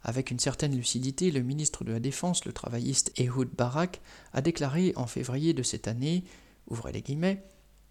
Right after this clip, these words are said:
Israël va devenir soit un État binational, soit un État d'apartheid »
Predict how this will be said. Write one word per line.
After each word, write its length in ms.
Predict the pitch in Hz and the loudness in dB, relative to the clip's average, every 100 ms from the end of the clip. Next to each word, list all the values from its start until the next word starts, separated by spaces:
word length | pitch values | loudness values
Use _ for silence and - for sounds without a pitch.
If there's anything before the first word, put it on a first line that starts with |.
| - | 0
Israël 640 | 202 - 123 123 165 175 - | 0 2 0 2 2 0 -2
va 220 | - 123 147 | -4 0 0
devenir 420 | 147 147 127 113 | 0 0 0 2
soit 480 | - - 180 139 - | 2 4 2 0 -2
un 140 | - 117 | -2 -2
État 240 | - 104 | -2 -4
binational, 760 | 71 135 143 - 147 160 180 180 | -2 0 0 0 -2 0 0 2
soit 400 | - - 139 151 - | 4 4 4 0 0
un 100 | 127 | 0
État 260 | 113 - | 0 0
d'apartheid » 560 | - 131 123 - 87 - | 0 0 -2 -4 -6 -8